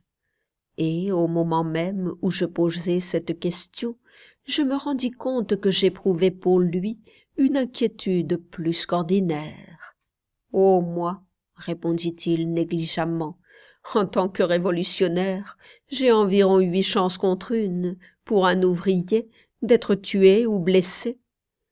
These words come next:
Aux chimistes experts qui manipulent des explosifs, les compagnies d'assurance demandent huit fois ce qu'elles prennent aux ouvriers. Je crois bien qu'elles ne voudraient pas m'assurer du tout. »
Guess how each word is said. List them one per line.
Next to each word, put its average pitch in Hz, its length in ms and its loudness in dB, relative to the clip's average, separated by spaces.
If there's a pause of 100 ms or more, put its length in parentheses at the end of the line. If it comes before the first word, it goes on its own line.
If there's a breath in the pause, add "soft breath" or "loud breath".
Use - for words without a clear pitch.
(340)
Aux 269 60 -4
chimistes 180 680 0
experts 175 600 -4
qui 233 120 -2
manipulent 180 580 0
des 185 200 2
explosifs, 180 840 -2 (360 soft breath)
les 285 120 0
compagnies 277 520 -2
d'assurance 233 800 -4
demandent 220 400 2
huit 170 340 -2
fois 247 420 -4 (300 soft breath)
ce - 160 -4
qu'elles 226 300 0
prennent 196 420 0
aux 196 240 4
ouvriers. 180 640 0 (800 soft breath)
Je 233 200 -2
crois 196 280 -2
bien 180 240 2
qu'elles 180 240 -2
ne 175 80 0
voudraient 180 320 2
pas 175 200 0
m'assurer 190 540 4
du 190 180 0
tout. » - 300 -12